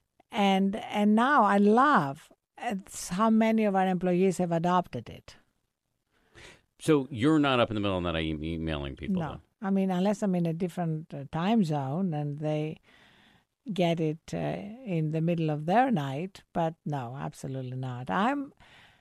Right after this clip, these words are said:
Speaker 1: s-, I'm very religious about not touching my phones,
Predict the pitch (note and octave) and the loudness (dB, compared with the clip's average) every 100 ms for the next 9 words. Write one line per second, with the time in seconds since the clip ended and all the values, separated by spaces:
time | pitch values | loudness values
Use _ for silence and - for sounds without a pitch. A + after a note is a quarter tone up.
0 | _ _ _ _ _ - - - D4 A#3+ | _ _ _ _ _ -20 -18 -12 -2 0
1 | C#4 C4+ G#3 A3+ C4+ D4 B3+ G#3+ G3 F#3+ | 0 -2 0 2 2 2 4 4 4 0
2 | F3 F3+ E3+ E3 E3+ F3+ F#3+ - F3+ E3+ | -4 -2 0 0 0 2 0 0 -2 -2
3 | - F3 D3+ D3+ D3+ - E3 D#3 C#3+ B2+ | -2 -4 -4 -4 -4 -6 -4 -2 -2 -6
4 | C#3+ - - | -10 -14 -20